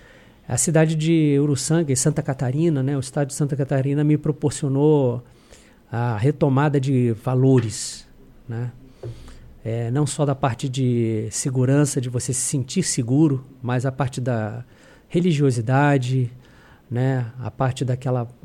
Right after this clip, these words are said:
a parte mais conservadora da educação, de você lidar com pessoas, de falar com pessoas. É, Santa Catarina tem um ritmo próprio,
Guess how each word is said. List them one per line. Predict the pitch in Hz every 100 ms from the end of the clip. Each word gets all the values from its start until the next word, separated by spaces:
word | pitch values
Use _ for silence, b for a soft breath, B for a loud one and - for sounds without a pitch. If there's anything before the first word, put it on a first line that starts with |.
| 131
a | 117 117
parte | - 123 139
mais | 131 127
conservadora | 135 120 135 120 120 113 135 135 127 120
da | 117 123
educação, | 117 113 123 113 - 151 147 143 139 131 127
de | 123
você | 120 - - 131 120
lidar | 117 127 127 127
com | - 120
pessoas, | 117 104 - 139 127 117
de | 113
falar | - 127 120 127
com | 135 131
pessoas. | 123 - 139 135 123 117 - B B B B B B
É, | -
Santa | - 160 175
Catarina | 170 170 165 170
tem | 165 156
um |
ritmo | 131 156 - 139
próprio, | 131 135 151 156 147